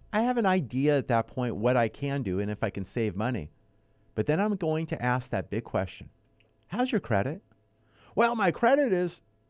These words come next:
well, is that a consumer score? Was that when you got your car loan score?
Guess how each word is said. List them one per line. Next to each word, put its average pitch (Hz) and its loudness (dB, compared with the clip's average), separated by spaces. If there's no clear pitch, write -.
well, 170 0
is 131 -4
that 165 0
a 185 -2
consumer 185 -2
score? 87 -6
Was 120 0
that 135 6
when 123 0
you 117 2
got 110 2
your 98 -8
car 175 2
loan 104 0
score? 92 -4